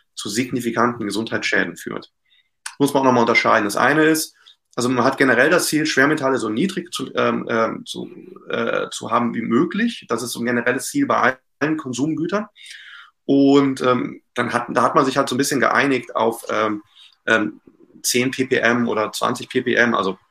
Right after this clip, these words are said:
Parts per Million. Und, ähm, wenn Gesundheitsbehörden so ein bisschen Stress machen, dann ist es meistens, dass man so minimal überschritten ist. Also das ist jetzt nicht immer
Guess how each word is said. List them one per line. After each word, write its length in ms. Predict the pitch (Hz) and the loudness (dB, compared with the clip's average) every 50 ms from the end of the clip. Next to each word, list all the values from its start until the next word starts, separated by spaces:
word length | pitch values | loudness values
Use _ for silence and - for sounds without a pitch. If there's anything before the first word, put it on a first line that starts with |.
| _ - | _ 2
Parts 300 | 113 117 117 - - - | 2 2 2 0 -6 -4
per 100 | 120 107 | -2 -2
Million. 460 | 104 110 123 131 135 147 151 151 - _ _ - - - - - - _ _ _ _ - | 0 2 2 2 2 2 0 -2 -6 _ _ -20 -20 -20 -20 -20 -20 _ _ _ _ 2
Und, 420 | - 131 131 131 131 123 - - 131 | 4 6 6 6 6 2 0 0 4
ähm, 300 | 123 120 120 120 117 117 - - _ _ _ | 4 4 4 2 0 -4 -8 -16 _ _ _
wenn 200 | 117 123 127 139 | 0 2 4 4
Gesundheitsbehörden 1040 | 131 120 135 156 156 170 147 151 151 151 - - 143 127 123 131 135 143 143 143 127 | 4 4 4 4 4 4 4 2 2 0 -4 -4 -4 0 2 4 2 4 2 0 -2
so 140 | 117 127 123 | 0 -2 0
ein 60 | 120 | 0
bisschen 400 | 131 127 - 135 123 123 120 _ _ _ _ _ _ _ - | 0 0 0 0 -2 -2 -4 _ _ _ _ _ _ _ -10
Stress 400 | - - - - 139 139 - 139 | -10 -6 0 0 0 0 0 0
machen, 320 | 117 120 120 135 135 123 | 0 0 0 0 -2 -2
dann 120 | 113 - | -2 -2
ist 120 | - 117 117 | -2 -4 -4
es 120 | 117 - | -4 -4
meistens, 480 | 113 104 104 113 123 120 - 120 117 - | -2 0 2 2 2 0 -2 -8 -8 -8
dass 200 | 107 104 - - | -8 -8 -6 -6
man 160 | 107 104 104 | -4 -4 -4
so 100 | 98 101 | -4 -4
minimal 440 | 101 104 113 120 120 117 110 110 101 | -4 -2 0 0 2 2 2 2 0
überschritten 500 | 95 98 - - - 123 120 - - - | -2 -2 -4 -2 -4 -4 -6 -6 -10 -10
ist. 180 | - - - - | -10 -12 -10 -10
Also 160 | 101 95 98 | -8 -8 -6
das 80 | 104 107 | -6 -4
ist 60 | 120 | -4
jetzt 160 | 113 - - | -4 -4 -4
nicht 160 | 117 117 - | -6 -6 -4
immer 440 | 117 120 120 120 117 117 113 - | -4 0 4 4 4 4 4 0